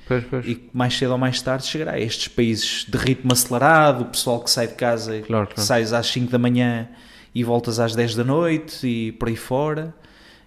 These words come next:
Speaker 2: E tem
Speaker 1: E,
Speaker 2: aqui
Speaker 1: e
Speaker 2: uma
Speaker 1: onde
Speaker 2: resposta suficientemente satisfatória
Speaker 1: Pois é isso.
Speaker 2: para, de repente, durante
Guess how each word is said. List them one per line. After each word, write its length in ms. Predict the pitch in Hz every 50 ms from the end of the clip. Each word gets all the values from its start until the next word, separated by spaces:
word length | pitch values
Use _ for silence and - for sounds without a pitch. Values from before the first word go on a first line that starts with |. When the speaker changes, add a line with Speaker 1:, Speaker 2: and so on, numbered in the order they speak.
| -
Speaker 2:
E 340 | - 135 135 135 135 135 - - - -
tem 160 | - 143 127
Speaker 1:
E, 40 | 127
Speaker 2:
aqui 140 | 139 - -
Speaker 1:
e 40 | 117
Speaker 2:
uma 120 | 117 113
Speaker 1:
onde 140 | 110 107 -
Speaker 2:
resposta 400 | - - 156 160 156 - - 160
suficientemente 840 | 151 - - 190 170 - - - - 170 156 143 151 147 147 139
satisfatória 840 | - - 147 147 - - - 151 151 - 156 160 170 175 185 190 196 208 -
Speaker 1:
Pois 160 | 139 135 120
é 140 | 113 107 113
isso. 160 | 127 - - - - - - - - -
Speaker 2:
para, 180 | - 151 143 143
de 60 | 139
repente, 380 | 143 - - - 151 139 127 -
durante 420 | - 135 131 127 123 120 123 -